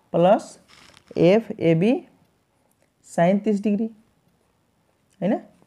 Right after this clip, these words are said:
ल, अब इक्वल टु के गरिदिने? जिरो, किनभने अब त अरू कुनै फोर्सेस भर्टिकलमा छैन, त्यस कारणले गर्दा है। अब आठबाट दुई जान्छ भने के हुन्छ? छ हजार भइहाल्छ। छ हजार प्लस एफएबी साइन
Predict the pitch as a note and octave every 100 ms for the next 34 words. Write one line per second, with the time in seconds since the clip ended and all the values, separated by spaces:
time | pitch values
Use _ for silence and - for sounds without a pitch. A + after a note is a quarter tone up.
0 | _ _ - D3 D3+ _ - F3 G3 G3+
1 | A#3 A3 A3+ F#3 E3+ E3+ C4 G#3 D3+ D3+
2 | D3 F3 E3+ A#3 E3+ E3+ D#3+ D#3 F3+ F#3
3 | G3+ G#3 D3 - E4+ - - _ _ D3+
4 | C#3 D3 G#3+ C4 C#3+ - D#3 C3+ C3 E3
5 | D3 C#3 A#2+ C3 C3+ G#3 A#3 - _ _
6 | F#3 G#3 A3+ - G#3 G#3 G3+ G#3+ G#3+ -
7 | D#3+ G3 F#3+ F#3 F3 E3+ G3+ A#3 A#3 -
8 | F3+ F3+ F#3+ G3 G3 G#3 G#3 B3 C4 _
9 | _ _ _ _ - F3+ F#3+ G#3+ A#3 -
10 | F#3 A3+ - _ _ _ _ - E3+ G3+
11 | G#3 - D#3 D#3 G#3 F4 - _ _ _
12 | _ _ _ _ _ - - E3 D#3+ G#3